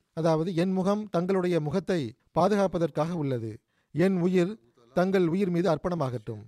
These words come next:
ஹஸ்ரத் அபூ தல்ஹா அன்சாரி அவர்களை குறித்து ஹஸ்ரத் மிர்சா பஷீர் அஹ்மத் சாஹிப் அவர்கள் இவ்வாறு எழுதுகிறார்கள், "அபூ தல்ஹா அன்சாரி அவர்கள் அம்பெய்து அம்பெய்து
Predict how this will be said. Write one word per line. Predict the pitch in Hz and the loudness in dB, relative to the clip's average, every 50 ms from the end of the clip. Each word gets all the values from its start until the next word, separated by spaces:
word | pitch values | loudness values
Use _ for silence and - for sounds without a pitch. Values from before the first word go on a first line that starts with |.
| _ _ _ _ _ _ _ - | _ _ _ _ _ _ _ -4
ஹஸ்ரத் | 180 185 202 180 175 | -2 0 0 2 2
அபூ | 160 160 208 240 - | 2 2 2 0 2
தல்ஹா | - 208 190 175 214 | 2 0 2 2 2
அன்சாரி | 190 180 175 - - 190 190 196 | 2 0 0 -2 0 0 2 2
அவர்களை | 190 165 156 175 160 180 170 | 2 0 0 0 -2 -2 -2
குறித்து | 147 - 160 165 156 - 147 135 170 214 - _ - 147 - _ _ _ _ - | -2 -2 -2 -2 -2 -2 -4 -4 -4 -6 -12 _ -20 -20 -20 _ _ _ _ -2
ஹஸ்ரத் | 185 185 202 202 190 | 0 0 2 0 0
மிர்சா | 180 165 175 175 170 196 196 190 | 0 0 0 0 2 2 2 2
பஷீர் | 156 147 131 - 214 220 208 | 2 -2 -2 -2 0 0 0
அஹ்மத் | 180 175 180 180 - | 0 0 -2 -2 -2
சாஹிப் | - 180 170 170 165 | 0 -2 0 0 0
அவர்கள் | 156 151 143 165 180 | 0 -2 -2 -2 -2
இவ்வாறு | 165 151 151 165 160 156 151 | -2 0 0 0 0 0 0
எழுதுகிறார்கள், | 143 156 180 185 160 160 147 135 127 120 123 120 147 180 - _ _ _ _ _ _ - | -2 0 -2 0 0 0 0 -2 -2 -4 -6 -8 -8 -10 -14 _ _ _ _ _ _ -8
"அபூ | 147 156 156 196 220 226 | -4 0 2 2 2 4
தல்ஹா | - 196 185 165 202 208 | 2 0 0 2 2 2
அன்சாரி | 185 170 165 - - 175 175 185 196 | 2 2 0 -2 0 0 0 2 2
அவர்கள் | 180 156 160 151 143 151 139 139 160 185 - _ _ _ _ _ _ _ _ - | 2 0 0 0 0 -2 -2 -2 -4 -8 -12 _ _ _ _ _ _ _ _ -8
அம்பெய்து | - 147 175 196 202 208 208 208 185 190 | -4 -2 0 2 4 4 4 4 2 2
அம்பெய்து | 170 160 170 180 190 190 185 170 156 160 208 226 | 2 2 2 2 2 2 2 0 0 -2 -4 -6